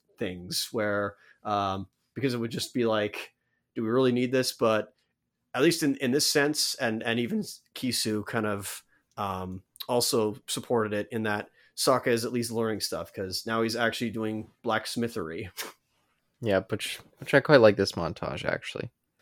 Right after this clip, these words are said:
Speaker 1: Yeah, it seems very practical. It's not, uh, impractical. And we even see, like, Katara and Aang, uh, watching on. I'm just like, they're kinda worried about him a bit. Or just like, "Is he up for this? Like, what's going on here?"
Speaker 2: Yeah.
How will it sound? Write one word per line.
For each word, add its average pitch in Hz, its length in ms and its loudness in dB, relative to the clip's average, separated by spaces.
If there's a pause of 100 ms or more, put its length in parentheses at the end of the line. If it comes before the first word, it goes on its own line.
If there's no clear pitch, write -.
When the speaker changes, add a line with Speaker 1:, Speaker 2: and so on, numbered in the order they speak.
(120)
Speaker 1:
Yeah, 135 160 6
it - 80 0
seems 139 200 4
very 131 180 4
practical. 110 560 0
It's - 120 -10
not, 110 540 -4
uh, 98 260 -4
impractical. 95 720 -10 (160)
And 127 80 -2
we 135 60 4
even 131 140 2
see, 123 240 0
like, 110 200 2 (100)
Katara 107 440 0
and 101 160 -6 (280)
Aang, 98 380 -8 (160)
uh, 92 220 -6
watching 98 360 -6
on. 90 240 -10
I'm 95 80 -14
just 107 220 -10
like, 98 320 -8 (120)
they're 117 120 -10
kinda 113 180 -4
worried 101 240 -6
about 92 240 -10
him 98 60 -12
a 101 60 -16
bit. 92 420 -12
Or 107 180 -4
just 107 220 -10
like, 98 260 -8 (320)
"Is 95 100 -14
he - 60 -6
up 131 100 -6
for 165 140 -8
this? 160 300 -2
Like, 95 120 -6
what's 110 160 -8
going 110 220 -12
on 95 120 -14
here?" 92 280 -12 (420)
Speaker 2:
Yeah. 98 220 4